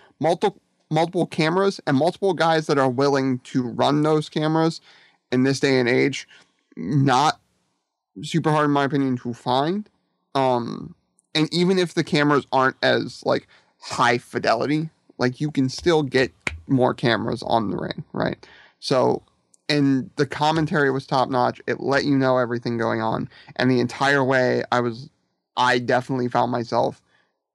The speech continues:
understanding the characters and investing myself in, okay, I know what's going on. Like,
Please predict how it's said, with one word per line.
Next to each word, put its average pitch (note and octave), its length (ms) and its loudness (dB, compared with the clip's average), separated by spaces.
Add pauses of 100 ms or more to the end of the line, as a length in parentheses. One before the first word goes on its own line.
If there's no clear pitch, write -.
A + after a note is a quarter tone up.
(300)
understanding C#3+ 760 2
the A2+ 80 -6
characters - 600 -6
and B2+ 120 -2
investing B2+ 480 0
myself A#2+ 420 0
in, B2 220 -4
okay, C3 260 2
I A#2+ 160 2
know B2+ 200 2
what's A#2+ 240 -4
going A#2 240 -2
on. - 260 -12
Like, A#2+ 260 0